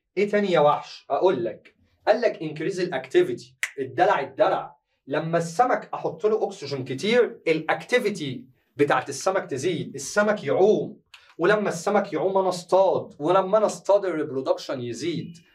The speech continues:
فاهم؟ فانت لما بتزود الاكسجين انت بتزود عمليه الاكتيفيتي. قال لك رابع حاجه بتعمل بالانس في الاكواتيك ايكو سيستم.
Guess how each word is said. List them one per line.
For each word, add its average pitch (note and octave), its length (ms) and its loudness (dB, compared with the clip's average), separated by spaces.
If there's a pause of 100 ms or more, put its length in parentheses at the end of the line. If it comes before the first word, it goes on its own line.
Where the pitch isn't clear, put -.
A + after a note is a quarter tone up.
فاهم؟ F#3 420 0 (320)
فانت F#3 260 0
لما D#3+ 220 2
بتزود D3 640 -2
الاكسجين B2 960 -4
انت - 140 -4
بتزود D#3+ 400 2
عمليه C3 420 0
الاكتيفيتي. - 1120 -2 (400)
قال G#3 120 6
لك B3+ 180 2
رابع F#3+ 300 4
حاجه F#3+ 520 -2 (140)
بتعمل F#3+ 480 -2
بالانس F#3+ 680 -2
في F3+ 80 -2
الاكواتيك F3 1300 0
ايكو D3+ 240 -6
سيستم. A2+ 540 -6